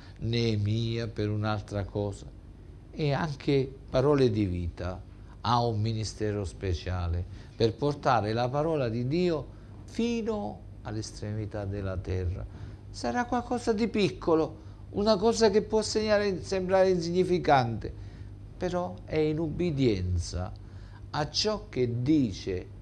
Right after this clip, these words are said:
Gesù quando ha dato il grande mandato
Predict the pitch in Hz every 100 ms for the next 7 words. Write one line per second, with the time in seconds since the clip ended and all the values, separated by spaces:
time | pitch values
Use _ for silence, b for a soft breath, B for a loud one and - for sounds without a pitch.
0 | - - - 127 139 208 202 240 233 233
1 | - - - - - - - - - -
2 | - - - - 180 170 160 170 165 -
3 | 147 147 170 165 143 139 120 131 170 185
4 | 170 165 160 151 131 104 107 107 117 117